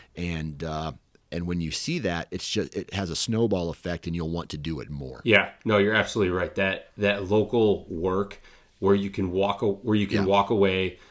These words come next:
Speaker 2: uh, with a tangible result. I mean, that's, that's huge for
Speaker 1: Right.
Speaker 2: people. Um, and a lot of times,
Speaker 1: Yep.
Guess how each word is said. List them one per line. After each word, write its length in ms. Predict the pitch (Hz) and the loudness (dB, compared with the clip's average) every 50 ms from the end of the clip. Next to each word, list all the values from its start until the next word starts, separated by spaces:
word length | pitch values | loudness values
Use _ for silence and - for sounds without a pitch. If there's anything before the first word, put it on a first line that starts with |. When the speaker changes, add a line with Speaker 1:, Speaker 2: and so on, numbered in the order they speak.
| - _ _ _ _ - | -20 _ _ _ _ -6
Speaker 2:
uh, 380 | 101 92 90 87 85 82 80 - - | -2 0 0 0 0 -2 -4 -4 -4
with 180 | 107 101 98 | -2 -2 0
a 60 | 104 | 0
tangible 520 | 98 - - 107 104 104 95 98 95 101 92 | -2 0 2 2 2 2 2 0 0 0 0
result. 600 | 92 85 78 80 92 92 101 117 - - - _ _ _ - | 0 0 -2 -2 0 0 0 0 -2 -4 -10 _ _ _ -8
I 120 | - 104 101 | -2 -2 0
mean, 140 | 101 101 98 | 0 0 0
that's, 420 | 107 110 104 - - - - - | 0 0 -2 -2 -4 -8 -8 -8
that's 360 | - - 120 117 117 - - | -8 -4 -4 -2 -2 -2 -2
huge 220 | - 113 110 110 110 | -2 0 0 -2 -2
for 120 | - 82 | -4 -4
Speaker 1:
Right. 100 | 73 67 | -4 -4
Speaker 2:
people. 360 | - 85 - - 58 - - - - - - - _ - | -6 -8 -10 -12 -16 -16 -18 -20 -20 -20 -20 -20 _ -6
Um, 420 | 92 95 95 92 90 87 85 - - | -2 0 0 2 0 -2 -4 -4 -2
and 120 | - 107 110 | 0 2 2
a 40 | |
lot 200 | 104 107 135 165 | 4 4 4 2
of 40 | 151 | 2
times, 460 | - - 117 110 104 95 - - - - - | 2 2 2 2 0 -2 -4 -10 -12 -12 -12
Speaker 1:
Yep. 100 | 71 69 | -12 -12